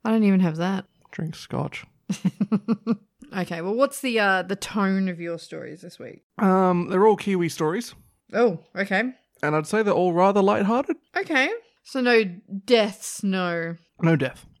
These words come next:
Speaker 1: I actually wrote my notes ahead of time for once in my life, and, um, I actually can't remember if anyone dies in mine.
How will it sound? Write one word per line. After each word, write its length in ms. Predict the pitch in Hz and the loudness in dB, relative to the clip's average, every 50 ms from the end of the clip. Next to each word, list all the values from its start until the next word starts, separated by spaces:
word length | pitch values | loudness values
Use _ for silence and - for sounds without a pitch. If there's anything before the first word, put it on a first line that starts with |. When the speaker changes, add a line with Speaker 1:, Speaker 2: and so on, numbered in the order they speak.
| _ _ - | _ _ -8
Speaker 1:
I 140 | 180 180 - - - | -6 -6 -6 -6 -6
actually 380 | - 190 - - - 220 196 175 | -6 -6 -4 -4 -2 -2 -2 -2
wrote 340 | - 165 175 180 180 151 - | -4 -4 -2 0 0 0 0
my 120 | 175 170 170 | -2 -4 -2
notes 260 | 170 160 151 156 - | -2 -4 -4 -6 -6
ahead 200 | 160 160 175 170 | -6 -6 -6 -6
of 80 | 165 | -6
time 320 | - - 175 156 160 190 190 | -8 -8 -6 -6 -4 -4 -6
for 140 | - 185 156 | -6 -6 -8
once 260 | 160 156 165 - 190 | -6 -6 -8 -6 -8
in 60 | 185 | -8
my 140 | 180 180 180 180 | -6 -6 -6 -6
life, 380 | 175 190 226 247 240 - - - - | -6 -6 -6 -6 -8 -12 -18 -16 -12
and, 200 | 175 170 170 165 | -10 -10 -8 -8
um, 360 | 170 165 196 196 196 196 180 - _ _ - | -8 -10 -10 -10 -10 -12 -12 -14 _ _ -8
I 80 | 180 | -6
actually 220 | 185 180 - 185 175 | -6 -6 -8 -10 -6
can't 260 | - 190 185 147 170 | -2 -2 -2 0 -2
remember 360 | 202 233 254 240 190 156 156 | -4 -4 -4 -2 -2 -2 -4
if 140 | 160 156 180 | -4 -4 -6
anyone 240 | 170 170 175 175 175 | -6 -6 -6 -8 -6
dies 240 | 196 208 214 202 | -6 -8 -8 -8
in 80 | - 151 139 | -10 -12 -10
mine. 140 | - 160 | -12 -14